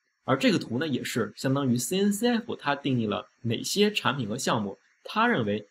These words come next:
跟C N C F的云原生理念所契合或者有关联的这样一些事情。所以呢，以这个全景图为背景，我们再来思考一下，就会发现，我们今天谈论的云原生，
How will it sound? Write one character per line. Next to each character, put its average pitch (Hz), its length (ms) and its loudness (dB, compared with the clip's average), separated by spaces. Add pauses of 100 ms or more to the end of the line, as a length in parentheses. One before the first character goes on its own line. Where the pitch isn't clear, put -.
(120)
跟 139 280 2
C - 220 0
N 190 160 2
C 202 140 0
F 208 180 0
的 104 100 -2
云 113 160 0
原 156 140 0
生 220 180 -2
理 - 140 -4
念 113 300 0
所 110 200 -8
契 - 280 0
合 101 160 -4
或 135 120 0
者 117 80 0
有 - 60 -6
关 226 260 2
联 117 160 -2
的 98 160 -8 (160)
这 - 80 -2
样 107 120 0
一 - 20 -10
些 107 140 -4
事 104 200 -6
情。 - 140 -12 (920)
所 262 180 0
以 262 60 4
呢， 240 200 0 (140)
以 120 160 2
这 226 160 4
个 165 80 2
全 143 240 -2
景 131 160 2
图 131 140 -4
为 170 120 2
背 202 240 4
景， - 160 -4 (340)
我 117 60 -6
们 110 80 -4
再 135 80 2
来 123 120 2
思 226 200 -2
考 165 220 -2
一 - 40 -12
下， 104 100 -4
就 101 80 -10
会 110 120 -4
发 107 200 -2
现， 104 260 -4 (320)
我 120 80 -4
们 107 140 -4
今 220 180 4
天 247 160 6
谈 135 140 0
论 113 80 0
的 107 60 0
云 104 140 0
原 131 140 0
生， 180 260 -2